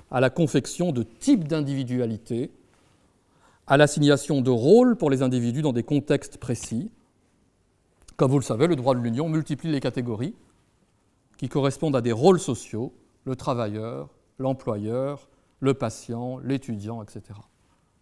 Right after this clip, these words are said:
La, la figure peut-être la plus emblématique de cette construction existentielle, pour moi, c'est celle du consommateur, pour des raisons sur lesquelles on peut revenir d'ailleurs dans la discussion.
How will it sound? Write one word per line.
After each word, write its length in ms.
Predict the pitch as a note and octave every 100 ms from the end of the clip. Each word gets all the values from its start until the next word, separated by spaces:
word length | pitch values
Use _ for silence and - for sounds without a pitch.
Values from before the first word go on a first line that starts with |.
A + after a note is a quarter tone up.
| _ _ _ - - _ -
La, 160 | D#3 -
la 100 | E3+
figure 280 | G#3 F#3+ A3+
peut-être 220 | F3 E3+
la 100 | C3+
plus 320 | - B3 F3
emblématique 840 | F3+ D#3+ G3+ F3 - G#3 - - - _ -
de 60 | C3+
cette 200 | C3+ -
construction 580 | D3 - D3+ - D#3
existentielle, 880 | C3 D3 F3 - D#3 - F3+ A3+ A#3+ - _ _ _ _ _ _ _ _ _ _ _
pour 180 | E3 D3
moi, 280 | E3+ F#3 G3+
c'est 140 | -
celle 240 | C3 E3 D3+
du 120 | C3+
consommateur, 800 | D#3 D3 D3 A#2+ - - - _ _ _ _ _ _ _ _ _ _ -
pour 100 | A#2
des 80 | A2
raisons 360 | A#2 D3 C3+
sur 160 | - B2
lesquelles 200 | A2+ C3+
on 80 | A#2
peut 120 | C3
revenir 380 | A#2+ C3 C3+ A2
d'ailleurs 180 | A2
dans 100 | G#2
la 60 | G2
discussion. 420 | F#2+ - - -